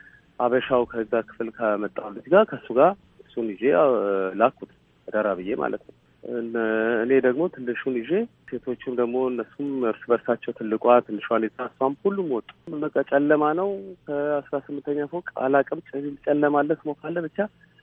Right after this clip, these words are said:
ወጣን። እንደምን ምንሽ ምንም አላቅም። በቃ በሸርትቴ ነው እየተጋጨጨች ነው ምንድን ነው በቃ ምን አድርጎ ነው ብቻ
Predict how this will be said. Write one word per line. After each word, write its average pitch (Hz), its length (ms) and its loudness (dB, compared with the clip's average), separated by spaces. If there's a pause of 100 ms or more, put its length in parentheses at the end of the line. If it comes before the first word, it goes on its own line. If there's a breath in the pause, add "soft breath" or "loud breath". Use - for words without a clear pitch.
(300)
ወጣን። - 340 2 (440)
እንደምን 147 440 6
ምንሽ 165 320 0
ምንም 165 260 4
አላቅም። 139 360 2
በቃ 131 160 -4
በሸርትቴ 156 460 -2 (120)
ነው 131 140 -2 (220)
እየተጋጨጨች 143 880 0
ነው 156 140 2
ምንድን 143 300 -2
ነው 165 200 2
በቃ 143 160 0 (200)
ምን 147 300 2
አድርጎ 135 320 4
ነው 131 220 0
ብቻ 113 180 -10